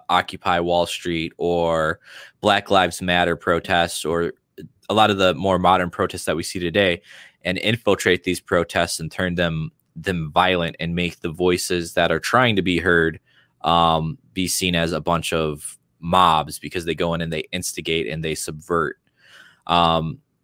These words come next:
and you didn't really have that during the nineteen thirties with the New Deal. Um, so it's, it's definitely a different era that we're living in. Um, to think that anything like the New Deal would happen today,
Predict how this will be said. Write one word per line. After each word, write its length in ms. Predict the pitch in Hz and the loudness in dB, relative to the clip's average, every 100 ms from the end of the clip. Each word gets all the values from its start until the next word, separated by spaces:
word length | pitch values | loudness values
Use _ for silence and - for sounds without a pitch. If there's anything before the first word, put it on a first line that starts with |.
| _ _ _ _ _ - | _ _ _ _ _ -2
and 100 | 117 | 4
you 80 | 131 | 4
didn't 140 | 131 | 6
really 160 | 123 113 | 6 6
have 200 | 123 98 | 4 2
that 220 | 92 - | 0 0
during 260 | 92 92 87 | -2 -2 -2
the 100 | 90 | -2
nineteen 340 | 87 87 90 | -2 -4 -8
thirties 340 | 85 80 78 | -4 -6 -6
with 120 | 82 80 | -12 -12
the 60 | |
New 160 | 80 76 | -12 -10
Deal. 360 | 78 73 - _ _ - | -10 -10 -14 _ _ -12
Um, 320 | 80 82 85 | -8 -8 -10
so 220 | - 92 | -8 -6
it's, 220 | 92 - - | -4 -6 -8
it's 180 | 107 - | -6 0
definitely 340 | 135 - 131 | 0 0 -2
a 60 | 98 | 0
different 460 | 104 104 104 87 _ - | 0 -2 -2 -8 _ -2
era 440 | 92 95 80 76 - _ _ _ _ _ | 2 2 2 -2 -10 _ _ _ _ _
that 220 | 95 82 92 | -2 0 0
we're 220 | 92 87 | 0 0
living 320 | 90 85 85 | -2 -2 -4
in. 280 | 78 76 87 - | -6 -6 -12 -12
Um, 480 | - 85 82 80 78 - _ _ _ _ _ _ _ - - | -4 0 0 -2 -8 -12 _ _ _ _ _ _ _ -20 -4
to 100 | - 104 | 0 2
think 340 | 117 120 - | 4 2 4
that 220 | 110 101 | 4 4
anything 360 | 101 104 104 98 | 0 -2 -2 0
like 240 | 95 92 | 2 2
the 60 | 95 | -2
New 180 | 95 82 | -4 -6
Deal 340 | 92 92 87 | -2 0 0
would 120 | 85 | -2
happen 440 | 92 92 - 92 82 | 0 0 0 -4 -6
today, 600 | 87 80 82 95 147 | -6 -2 0 2 0